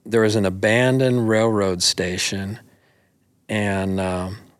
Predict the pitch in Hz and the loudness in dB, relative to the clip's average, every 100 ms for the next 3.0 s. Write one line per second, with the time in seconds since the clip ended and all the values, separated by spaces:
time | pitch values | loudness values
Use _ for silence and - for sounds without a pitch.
0 | _ _ _ _ _ _ _ - - - | _ _ _ _ _ _ _ -16 -12 -2
1 | 110 98 107 101 95 - - _ _ _ | 2 2 2 2 0 -2 -4 _ _ _
2 | - 107 101 92 98 - _ _ _ 101 | -10 -8 -6 -6 -8 -12 _ _ _ -8